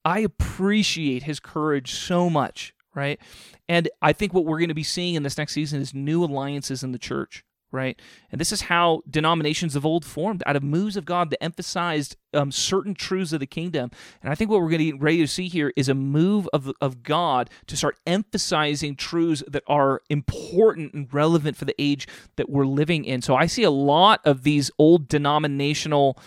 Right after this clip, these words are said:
um, you know, barriers falling away, and the Lord, I think, is gonna start giving us new things to emphasize. And already, you know, like,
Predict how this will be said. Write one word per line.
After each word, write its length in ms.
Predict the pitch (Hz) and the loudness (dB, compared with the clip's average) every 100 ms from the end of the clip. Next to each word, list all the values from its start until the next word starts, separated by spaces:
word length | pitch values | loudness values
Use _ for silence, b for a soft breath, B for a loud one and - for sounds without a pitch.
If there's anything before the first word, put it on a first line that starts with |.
| B B B | B B B
um, 540 | - 117 123 120 120 - _ - - | 0 2 2 -2 -6 -12 _ -20 -10
you 120 | 139 | -2
know, 100 | 135 | 0
barriers 760 | 127 139 160 202 147 135 135 - b b - | 4 6 6 8 8 6 2 -4 b b 0
falling 440 | 175 190 185 160 | 6 6 6 4
away, 520 | 143 143 180 143 123 - - | 4 6 6 6 2 -2 -4
and 140 | 147 | -2
the 60 | 143 | 0
Lord, 280 | 139 160 180 | 2 4 4
I 60 | |
think, 140 | 147 151 | 2 0
is 80 | 147 | 0
gonna 140 | 143 | -2
start 280 | - 160 139 | -2 -4 -2
giving 260 | 151 160 | -2 0
us 140 | 147 - | -4 -4
new 320 | 139 143 160 | -4 -2 -4
things 340 | - 147 143 - | -4 -6 -6 -8
to 100 | - - | -8 -6
emphasize. 640 | 165 - - 127 127 123 - B B B | -4 -4 -4 -4 -4 -6 -10 B B B
And 120 | 170 | 2
already, 340 | 185 196 254 | 4 6 4
you 200 | 185 139 | 0 -2
know, 180 | 151 147 | 0 0
like, 260 | 156 143 - | 2 -2 -4